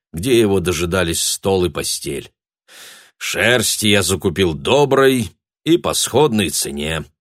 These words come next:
так что поездку свою вполне оправдал". На следующее утро, сразу после заутрени, Хью поспешил в аббатство,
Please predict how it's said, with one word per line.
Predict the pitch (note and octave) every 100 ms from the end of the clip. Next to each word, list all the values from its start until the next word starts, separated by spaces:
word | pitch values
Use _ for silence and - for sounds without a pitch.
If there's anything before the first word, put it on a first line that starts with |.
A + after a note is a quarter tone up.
| _ _ _ -
так | D3+ E3
что | - A#2
поездку | D#2 F2+ C#3+ F3 D3+ - C#3+
свою | - B2+ B2+ B2 F#2
вполне | - D3 B2 G2 D3
оправдал". | C#3+ - - C2 - C#2 C2 - _ _ _ _ _ _ _ _ _ _ _ _ _ _ _ _ _ _ _ _ _ _ _ _ _ _ _ _ _ -
На | F#2
следующее | - C#3+ B2+ A2+ G2 - F#2
утро, | A#2 A#2 A2 G2+
сразу | F2 G2 A#2+ G#2 F2+
после | D2 F#2+ - F2
заутрени, | D2+ D#2+ E2 A#2+ A#2+ G#2 G2+ F#2+ _ _ _ _
Хью | - F#2 A#2 D3+
поспешил | A#2+ - A2 - A2+ G2+
в | D#2
аббатство, | D#2+ C#2 C#2+ A#2+ C3+ - B2 -